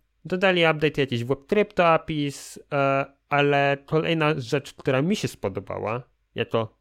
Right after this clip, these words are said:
deweloperowi, to jest to, że Deno jest w stanie zrobić check, jakby type check na egzamplach, które są napisane w Markdownie.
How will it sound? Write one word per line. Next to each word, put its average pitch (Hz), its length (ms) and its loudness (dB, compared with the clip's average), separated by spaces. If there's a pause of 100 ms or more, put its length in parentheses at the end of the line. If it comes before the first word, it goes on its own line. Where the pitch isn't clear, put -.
deweloperowi, 107 1000 -2 (400)
to 117 100 -4
jest 110 240 -2
to, 131 120 0
że 120 180 0 (320)
Deno 143 320 0
jest 143 180 0
w - 60 -16
stanie 131 320 -2
zrobić 127 500 -4 (680)
check, 151 240 -2 (200)
jakby 131 300 0
type 147 420 -2
check - 380 -2 (920)
na 135 540 2 (500)
egzamplach, 151 480 0
które 139 220 -2
są 143 120 -6
napisane 131 400 -2
w 120 40 -6
Markdownie. 113 560 -2